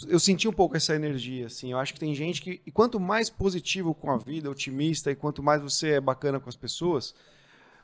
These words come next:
mais forte você fica, mais empolgado você fica e mais coisas boas acontecem, tá ligado? Assim, de verdade, assim, em termos de, de pessoa. Isso aí,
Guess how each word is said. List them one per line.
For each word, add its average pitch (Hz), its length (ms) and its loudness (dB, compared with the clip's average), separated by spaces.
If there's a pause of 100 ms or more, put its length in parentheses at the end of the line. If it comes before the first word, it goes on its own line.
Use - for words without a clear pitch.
mais 202 300 8
forte 196 320 4
você 160 200 -4
fica, 185 280 0
mais 190 380 -4
empolgado 170 520 2
você 151 220 -6
fica 208 320 -8
e - 20 -2
mais 196 560 2
coisas 208 280 0
boas 196 280 2
acontecem, 196 640 -8
tá 123 80 -14
ligado? 131 300 0
Assim, 123 140 -10
de 135 60 -10
verdade, 190 380 2
assim, 127 440 -8
em 120 40 -10
termos 135 340 -8
de, 135 160 -10
de 123 100 -12
pessoa. 127 360 -6
Isso 127 160 -6
aí, 180 140 -6